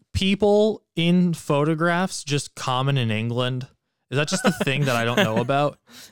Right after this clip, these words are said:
Speaker 1: It's like the, you got the Harry Potter paintings with the people in them, and then this movie, she's got all the pictures on her wall,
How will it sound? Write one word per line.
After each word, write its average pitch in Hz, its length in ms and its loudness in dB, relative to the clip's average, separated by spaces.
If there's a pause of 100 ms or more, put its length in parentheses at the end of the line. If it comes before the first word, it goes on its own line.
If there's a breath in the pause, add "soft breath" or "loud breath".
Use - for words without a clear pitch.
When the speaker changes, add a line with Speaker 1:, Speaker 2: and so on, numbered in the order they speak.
(140 loud breath)
Speaker 1:
It's - 300 -4
like 160 200 -2
the, 156 140 0
you 160 120 -2
got 165 140 0
the 160 100 2
Harry 180 280 2
Potter 170 340 2
paintings 139 560 -2
with 143 80 -14
the 127 60 -10
people 131 420 0
in 120 140 -2
them, 120 200 -2
and 123 80 0
then 127 180 0
this 151 220 -2
movie, 127 380 0
she's 120 420 -6
got 127 160 -2
all 135 140 2
the 127 80 -2
pictures 143 400 -4
on 113 140 -2
her 110 120 0
wall, 113 400 0